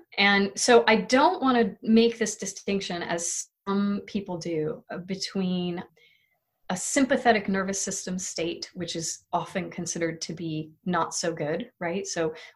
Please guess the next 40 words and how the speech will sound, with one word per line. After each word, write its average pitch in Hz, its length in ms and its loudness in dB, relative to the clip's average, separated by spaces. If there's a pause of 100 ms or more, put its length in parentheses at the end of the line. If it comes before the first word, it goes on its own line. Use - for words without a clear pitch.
w-, 180 300 -2
our 170 100 -2
sympathetic 190 600 -2
nervous 165 300 -4
system 165 240 -10
plays 170 240 -4
a 165 60 -2
role 165 240 -2
in 165 80 -6
the 160 80 -10
fight 165 300 -2
flight 151 360 -2 (320)
part 160 220 -4
of 160 80 -8
our 151 300 -4
response. 151 420 -6
And 170 100 -10
it's - 220 -10 (600)
really 294 260 4
useful. 269 440 4
We 226 100 6
don't 233 140 10
wanna 226 200 8
lose 220 220 6
our 185 120 6
fight 185 280 2
flight 170 220 2
response 165 400 -2 (140)
at 170 220 6
all. 160 340 8
It's - 180 -2
just - 220 -4
that 180 120 0
it 175 120 -6
gets 180 160 -2
a 185 60 -6
little 190 240 2
overactivated 160 920 -2
sometimes. 156 520 -8 (720)
And 233 340 6